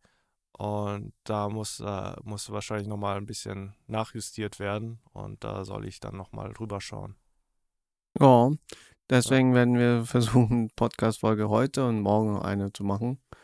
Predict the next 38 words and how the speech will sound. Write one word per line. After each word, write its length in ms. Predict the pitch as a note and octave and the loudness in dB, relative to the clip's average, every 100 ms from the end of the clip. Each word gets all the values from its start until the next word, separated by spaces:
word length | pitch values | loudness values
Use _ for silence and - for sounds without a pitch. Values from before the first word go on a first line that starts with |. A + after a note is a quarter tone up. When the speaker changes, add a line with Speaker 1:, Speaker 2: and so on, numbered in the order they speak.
| _ | _
Speaker 1:
Ja, 140 | A2+ B2+ | 2 4
nee, 100 | D3 | 6
das 140 | A#2+ | 4
Speaker 2:
Das, 80 | G#2+ | 4
Speaker 1:
geht 140 | E3 G#2+ | 2 0
Speaker 2:
äh, 40 | |
Speaker 1:
schon. 240 | A2 B2 | 2 2
Also 180 | A2+ B2+ | 2 2
ich 120 | C3+ | 2
hab 80 | D#3 | 2
mir 160 | D3 C#3+ | 0 -2
die 240 | B2+ F3 | -2 -4
Tage 340 | - E3 E3+ E3+ | 0 2 2 2
jetzt 200 | E3 - | -2 -4
hier 220 | D3+ C3+ | -2 -2
freigehalten, 760 | - B2+ D#3 E3 D#3 D#3+ C#3 | 2 2 2 0 0 -2 -4
weil 300 | C3+ C3 A#2 - _ | -2 0 -2 -10 _
die 160 | A2+ A2+ | -12 -10
sind 300 | G2+ B2 - | -8 -10 -8
halt 320 | G2+ A#2+ - | -6 -6 -4
anders 340 | - A#2+ C#3+ - | -2 2 0 0
verbucht 440 | C3+ A#2 C#3+ - | -2 0 -4 -2
tatsächlich. 300 | C#3+ C3+ D3+ A#2 | -2 -2 -2 -2
Erstmal 280 | C3 B2 A#2 | -2 -4 -6
für 140 | A#2+ | -4
Podcast, 500 | - C3 - C3 - | -2 -2 -2 -4 -2
zweitens, 420 | A#2+ A#2+ A#2 - | -4 -4 -6 -10
ich 160 | G#2+ - | -14 -10
muss 240 | A#2+ - | -10 -8
noch 120 | A#2 | -6
hier 140 | A2+ A2 | -6 -6
was 140 | G#2+ - | -6 -8
für 260 | G#2+ G#2+ | -8 -8
tatsächlich 320 | - A2 A2 | -6 -8 -8
Marius 400 | G#2+ A2 D3 D3 | -8 -6 -6 -8
machen. 360 | D3 D3 D#3+ D#3+ _ _ _ _ _ | -8 -10 -10 -12 _ _ _ _ _
Speaker 2:
Mhm. 340 | - A#2+ A2 A2 | 2 4 4 2
Speaker 1:
Ähm, 840 | B2 B2 A#2+ A#2+ A#2 A2+ A2+ A2+ | 0 -2 -2 -4 -6 -8 -10 -12